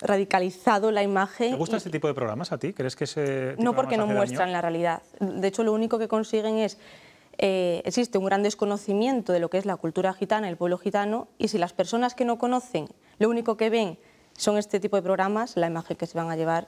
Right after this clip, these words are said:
Speaker 1: es mucho más complicada y, y que, y que difiere totalmente de la realidad.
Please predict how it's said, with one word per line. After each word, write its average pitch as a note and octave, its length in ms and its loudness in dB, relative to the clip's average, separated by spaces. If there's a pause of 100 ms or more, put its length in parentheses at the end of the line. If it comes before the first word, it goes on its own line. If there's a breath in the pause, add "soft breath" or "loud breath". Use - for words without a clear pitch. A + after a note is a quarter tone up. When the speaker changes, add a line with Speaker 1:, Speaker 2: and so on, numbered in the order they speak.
Speaker 1:
es E3+ 180 -4
mucho - 240 -8
más D#3+ 120 -4
complicada E3+ 580 -6
y, F3+ 180 0
y F#3 220 -2
que, F#3+ 260 0
y F#3+ 100 -4
que - 100 0
difiere A3 340 0
totalmente F3+ 460 -2
de E3+ 100 0
la D#3+ 160 0
realidad. F#3+ 400 -4